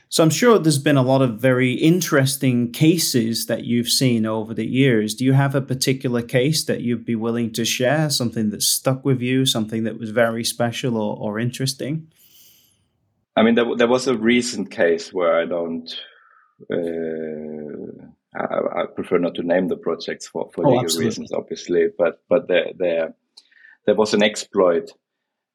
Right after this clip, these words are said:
Speaker 2: and, uh, something we had audited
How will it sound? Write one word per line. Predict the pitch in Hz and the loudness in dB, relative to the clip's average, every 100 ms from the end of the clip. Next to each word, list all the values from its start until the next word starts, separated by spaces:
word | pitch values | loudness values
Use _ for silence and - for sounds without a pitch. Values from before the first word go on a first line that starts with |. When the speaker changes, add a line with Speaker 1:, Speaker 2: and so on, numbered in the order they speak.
| _ - | _ -6
Speaker 2:
and, | 92 87 85 85 85 85 | -4 -2 -4 -6 -6 -6
uh, | 82 80 82 - - - - | -6 -8 -8 -10 -10 -14 -10
something | 82 82 85 80 | -8 -8 -10 -10
we | - 85 82 | -10 -10 -10
had | 78 - - | -10 -14 -4
audited | 82 78 76 - | -2 -2 -6 -10